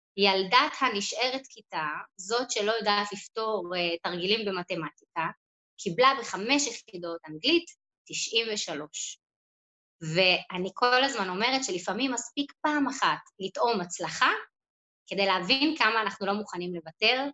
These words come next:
על ההרגשה הזאת. וזה בדיוק מה שקרה לי אז. פעם אחת הרגשתי מה זה לטעום הצלחה, פעם אחת הרגשתי מה זה ל-, ל-, להציב לעצמי מטרה ולהגשים אותה, ומשם כבר נכנסתי למוד של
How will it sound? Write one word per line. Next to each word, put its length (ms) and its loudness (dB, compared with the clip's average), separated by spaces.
על 140 2
ההרגשה 520 2
הזאת. 220 -6
וזה 200 0
בדיוק 460 2
מה 100 4
שקרה 440 -4
לי 140 -6
אז. 180 -20
פעם 220 6
אחת 240 -2
הרגשתי 400 -4
מה 180 -6
זה 140 -8
לטעום 220 -10
הצלחה, 360 -12
פעם 180 6
אחת 180 0
הרגשתי 380 -4
מה 160 0
זה 120 -2
ל-, 800 -2
ל-, 420 -4
להציב 320 0
לעצמי 460 -2
מטרה 480 2
ולהגשים 560 4
אותה, 500 -4
ומשם 540 4
כבר 420 2
נכנסתי 680 0
למוד 480 0
של 180 0